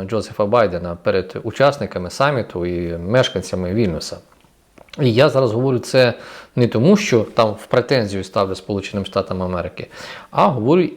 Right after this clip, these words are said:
е, про те, що вони заслужили таку роль бути господарями сьогодні і на саміті у Вільнюсі, і на саміті в Мадриді, і на майбутньому саміті в Вашингтоні. Тобто не місце проведення визначає господаря,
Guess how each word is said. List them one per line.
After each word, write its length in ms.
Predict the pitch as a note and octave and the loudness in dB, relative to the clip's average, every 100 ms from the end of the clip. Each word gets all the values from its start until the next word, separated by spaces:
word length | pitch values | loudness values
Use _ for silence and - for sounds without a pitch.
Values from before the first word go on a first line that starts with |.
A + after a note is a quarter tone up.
| - | -2
е, 180 | A#2 A2 | 0 2
про 180 | A2+ | 0
те, 160 | A2 D#3+ | 4 2
що 180 | - C3 | 4 0
вони 220 | C3 A2+ | 2 2
заслужили 720 | G2 D3+ - C#3+ G#2 F#2 E2 | 2 0 2 0 0 -2 -4
таку 300 | - F#2 G#2+ | -6 -4 2
роль 160 | B2+ F#3+ - | 2 2 0
бути 300 | A2+ A#2 G#2+ | -2 0 0
господарями 680 | F#2+ - - D#3+ B2+ F#2+ F#2 | -4 -2 0 2 2 0 -2
сьогодні 600 | F#2+ A2 C#3+ C#3 B2 - - - - - | -4 0 0 2 0 -4 -16 -18 -10 0
і 120 | C3 | 2
на 120 | A2 | 4
саміті 600 | - A#2 G#2 F#2 F#2 E2+ - | 4 2 2 -2 -4 -6 -4
у 140 | G#2+ | 2
Вільнюсі, 540 | B2+ E3+ D#3+ D3 - F#2 | 6 6 6 2 -2 -4
і 40 | |
на 140 | F2+ | -4
саміті 500 | F#2 F#2+ F#2 F2+ - | -2 -2 -2 -4 -6
в 60 | F2 | -2
Мадриді, 680 | F#2 F2 C3 D#3+ C#3 C3 C3 - - - | 0 4 6 4 4 -2 -2 -12 -12 0
і 160 | F3+ | 2
на 280 | G#3 G2+ F#2 | 2 0 0
майбутньому 520 | F2+ F2+ B2+ D3 G#2 | 0 2 2 2 0
саміті 440 | F#2 A2 A#2+ B2+ G#2+ | 0 0 0 0 0
в 20 | |
Вашингтоні. 580 | A#2 C3+ B2+ A#2 F#2 D2+ - | 0 0 0 2 0 -2 -8
Тобто 260 | F#2 - | -6 0
не 120 | A2 | 2
місце 340 | C3+ C3 - - | 4 2 0 0
проведення 500 | A2 G#2 F#2+ F#2 F#2 | 2 4 2 0 -2
визначає 540 | F#2+ A2 A2 G#2+ E2+ | -2 -2 0 2 2
господаря, 600 | F#2+ G2+ - F#2+ E2+ D#2 | 0 -2 0 0 0 -4